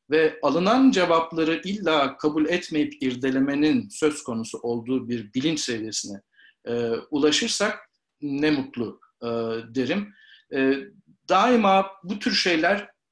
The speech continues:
bu tepkiyi en hızlı verebilen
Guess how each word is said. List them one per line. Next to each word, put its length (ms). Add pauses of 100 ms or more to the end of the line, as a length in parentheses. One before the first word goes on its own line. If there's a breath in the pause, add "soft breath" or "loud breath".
(320)
bu 180
tepkiyi 600
en 160
hızlı 400
verebilen 640